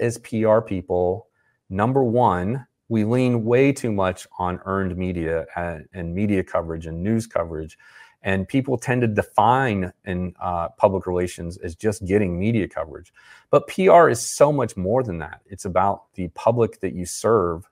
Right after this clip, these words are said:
through building mutually beneficial relationships. Um, I've heard executives say to me all the time,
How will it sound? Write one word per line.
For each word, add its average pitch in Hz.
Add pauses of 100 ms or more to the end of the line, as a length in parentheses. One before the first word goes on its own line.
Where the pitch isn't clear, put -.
(140)
through 92
building 92 (320)
mutually 101
beneficial 92
relationships. 87 (480)
Um, 87 (220)
I've 95
heard 104
executives 101
say 92 (100)
to 101
me 92 (140)
all 120
the 104
time, 90